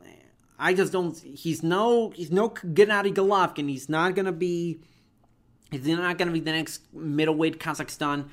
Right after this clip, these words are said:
fighter to dominate the division for the next ten years. He's not.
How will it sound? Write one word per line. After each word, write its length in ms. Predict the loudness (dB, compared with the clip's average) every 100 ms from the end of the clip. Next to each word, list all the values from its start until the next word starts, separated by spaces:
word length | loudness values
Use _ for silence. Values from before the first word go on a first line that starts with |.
| -20 -20 -8
fighter 400 | -2 0 0 -2
to 480 | -2 0 0 0
dominate 540 | -4 0 0 2 0 -2
the 80 | -2
division 480 | 0 0 0 -4
for 100 | -4
the 60 | -4
next 280 | -4 -6 -8
ten 180 | -6 -4
years. 300 | -2 -2 -2
He's 200 | -6 -2
not. 500 | -2 -2 -6 -10